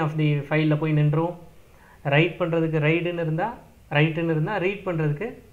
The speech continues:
read, அவ்வளவுதாங்க. இந்த ரீட்ல கொஞ்சம் twist இருக்கு, அது என்னங்கிறத discuss பண்ணுவோம். இப்ப பாருங்க, இப்ப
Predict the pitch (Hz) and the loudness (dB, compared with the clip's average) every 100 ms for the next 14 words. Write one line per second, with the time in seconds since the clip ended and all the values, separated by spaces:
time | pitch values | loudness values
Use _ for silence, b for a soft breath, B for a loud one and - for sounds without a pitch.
0 | - - - - - - - - 127 139 | -20 -20 -20 -20 -20 -20 -20 -8 -2 2
1 | 156 151 113 107 107 113 113 - - - | 4 2 -2 -8 -12 -16 -18 -20 -20 -20
2 | - - - - - - b b b 123 | -20 -20 -20 -20 -20 -20 b b b 0
3 | 127 143 233 247 226 254 262 190 180 170 | 2 4 4 2 4 4 4 2 2 2
4 | 151 156 170 - 160 143 165 165 139 135 | 0 -2 -6 -2 -2 0 0 2 0 -2
5 | 139 139 135 131 123 139 127 123 117 165 | -4 -2 -2 -2 -6 -8 -8 -8 -8 -6
6 | 147 - 117 110 107 - - - b b | -8 -8 -10 -10 -16 -20 -20 -20 b b
7 | b - 139 | b -8 -4